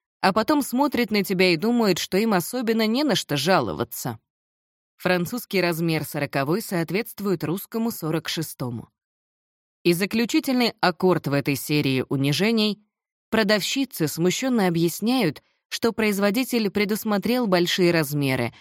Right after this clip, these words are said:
но не больше сорок четвертого. «У нас здесь на коров не шьют, милочка», словно говорят они. Тогда, раз уж ты здесь оказалась, ты пытаешься натянуть на себя понравившееся платье. Хочешь снять его через голову,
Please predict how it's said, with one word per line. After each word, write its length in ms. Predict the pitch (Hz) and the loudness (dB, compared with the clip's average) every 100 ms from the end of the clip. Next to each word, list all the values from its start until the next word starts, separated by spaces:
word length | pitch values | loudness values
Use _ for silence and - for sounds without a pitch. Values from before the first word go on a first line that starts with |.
| _ _ | _ _
но 160 | 240 269 | -2 2
не 160 | 269 | 2
больше 380 | 226 277 269 233 | 2 0 0 -2
сорок 340 | - 254 240 - | -2 -2 -2 -4
четвертого. 800 | 240 - 156 131 - 127 117 - _ _ _ _ _ _ _ _ - | -4 0 0 0 -4 -6 -6 -8 _ _ _ _ _ _ _ _ -2
«У 100 | 165 | 2
нас 220 | 208 262 | 2 2
здесь 280 | 214 240 - | 0 0 0
на 100 | 202 | 0
коров 300 | 196 220 202 | 2 2 2
не 100 | 196 | 0
шьют, 400 | - 170 220 - | 2 0 0 -2
милочка», 640 | 139 139 123 - - - - _ - | 0 0 0 -2 -2 -4 -4 _ -14
словно 460 | - 170 156 147 | -2 0 2 0
говорят 420 | 135 139 139 139 | 2 2 2 2
они. 340 | 147 135 127 - _ _ _ _ _ _ _ - | 0 0 -4 -8 _ _ _ _ _ _ _ 0
Тогда, 420 | 170 160 202 254 | 2 2 2 4
раз 220 | 196 170 | 2 0
уж 140 | 156 | -2
ты 120 | - 151 | 0 0
здесь 260 | 143 156 | 2 0
оказалась, 720 | 160 170 170 247 247 123 - - _ _ | 0 0 0 0 0 -2 -4 -16 _ _
ты 100 | 262 | -4
пытаешься 540 | 226 214 240 254 - 220 | -2 0 2 0 -2 -2
натянуть 460 | 202 208 208 233 | 0 0 0 0
на 100 | 175 | -2
себя 300 | 165 165 214 | -2 0 0
понравившееся 880 | 226 175 180 180 175 - 175 165 180 | 2 2 4 2 0 0 0 0 -2
платье. 560 | 165 143 113 - 101 - _ _ _ _ - | 0 0 0 -4 -10 -10 _ _ _ _ -2
Хочешь 400 | 320 311 175 - | 0 2 0 -2
снять 380 | 151 156 165 160 | 0 0 0 0
его 180 | 147 | -2
через 360 | 143 160 151 131 | 0 0 0 0
голову, 580 | 139 139 135 143 185 | 0 2 2 2 2